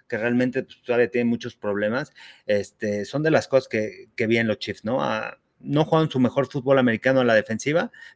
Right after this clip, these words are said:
pero sí en el momento clutch lograron generar una jugada grande, ¿no? Detener al rival, este, tenerlos en tercera, echarlos para atrás en segunda,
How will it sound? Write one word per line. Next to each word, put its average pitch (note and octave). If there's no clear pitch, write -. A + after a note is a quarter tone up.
pero A#2+
sí -
en C3+
el C3
momento A#2+
clutch B2
lograron A#2
generar G#2+
una A2
jugada G#2
grande, F#2
¿no? B2
Detener A2
al A2
rival, D3
este, F2+
tenerlos G#2+
en G2+
tercera, C#3
echarlos G2+
para F#2+
atrás A2
en F#2+
segunda, C#3